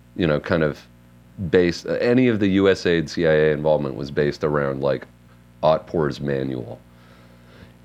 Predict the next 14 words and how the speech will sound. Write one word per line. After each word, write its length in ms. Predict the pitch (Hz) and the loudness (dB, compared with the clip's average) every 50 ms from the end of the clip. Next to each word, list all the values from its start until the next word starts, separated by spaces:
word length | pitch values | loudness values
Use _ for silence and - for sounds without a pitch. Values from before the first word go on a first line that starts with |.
| - - - | -10 -2 2
And 480 | 113 110 110 104 104 101 95 95 - - - - - - - - - | 4 4 6 4 4 2 0 -2 -4 -8 -12 -20 -20 -20 -20 -14 -6
they 240 | 113 107 127 135 135 | 0 4 4 4 4
started 340 | - - 135 120 117 113 107 | 4 2 2 2 4 2 2
a 40 | |
music 360 | 87 87 92 98 101 113 104 - | 2 2 2 2 2 0 -2 0
festival 460 | - 110 101 - 123 117 120 123 - | 2 0 2 0 0 0 0 0 2
called 200 | - 95 85 - - | 0 0 0 0 0
Exit 340 | 87 82 - - 95 85 | -2 -2 -2 -4 -6 -4
Fest, 380 | - 98 98 95 98 - - - | 0 2 2 2 2 0 -4 -4
which 160 | 87 85 - | -4 -4 -2
is 180 | 90 80 - - | -4 -4 -2 0
now, 200 | 90 80 78 80 | 2 2 2 2
like, 240 | 76 78 78 - 85 | 2 0 0 0 0
a 180 | 80 73 73 | -2 -2 -4